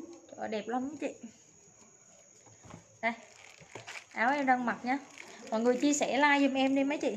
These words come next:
Mọi người chia sẻ like giùm em đi. Tối nay em xả là em xả lỗ nha. Em nói nếu mà em nói đi mất lọc luôn, em xả lỗ. Nhưng nếu chị nào trên, chị nào có đơn trên hai trăm nghìn em vẫn miễn ship cho mấy chị. Trên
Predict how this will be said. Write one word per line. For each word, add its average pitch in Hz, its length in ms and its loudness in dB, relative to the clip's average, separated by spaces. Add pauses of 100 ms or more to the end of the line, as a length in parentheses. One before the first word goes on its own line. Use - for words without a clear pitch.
(120)
Mọi 214 140 -6
người 233 140 2
chia 285 200 0
sẻ - 140 -4
like 277 240 4
giùm 247 200 2
em 262 160 -2
đi. 277 120 2 (440)
Tối 269 180 6
nay 339 140 8
em 294 160 2
xả 202 240 4
là 277 100 4
em 254 100 2
xả 208 140 4
lỗ 214 300 8
nha. 302 240 2
Em 285 180 4
nói 277 180 6
nếu 311 360 6
mà 269 60 2
em 240 120 2
nói 262 120 4
đi 294 160 2
mất 302 180 2
lọc 254 200 4
luôn, 247 120 0
em 277 120 2
xả 214 160 4
lỗ. 208 220 6
Nhưng 277 220 2
nếu 311 220 4
chị - 120 -2
nào 214 220 4 (100)
trên, 269 240 10 (480)
chị 220 160 6
nào 214 240 4
có 247 120 0
đơn 294 240 8
trên 285 160 4
hai 277 260 4
trăm 262 140 0
nghìn 240 160 0
em 240 160 0
vẫn 220 200 -2
miễn 214 200 0
ship 370 260 0
cho 277 80 0
mấy 247 180 4
chị. 214 200 -2 (640)
Trên 247 280 2